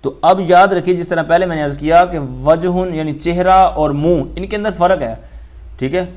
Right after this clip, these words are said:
तो जिसके ज़रिए हम खाते हैं ये मुंह कहलाता है, ठीक है। तो इस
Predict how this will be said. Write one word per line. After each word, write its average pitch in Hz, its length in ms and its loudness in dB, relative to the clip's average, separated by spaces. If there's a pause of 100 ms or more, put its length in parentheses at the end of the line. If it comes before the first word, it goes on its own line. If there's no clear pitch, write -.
(140)
तो 127 60 -8
जिसके 202 340 0
ज़रिए 196 180 0
हम 185 180 0
खाते 160 360 2
हैं 185 200 -2
ये 185 140 0
मुंह 185 220 -2
कहलाता 120 420 0
है, 95 160 -10 (500)
ठीक 117 160 -8
है। 151 100 -10 (460)
तो 143 200 -8
इस 208 180 -6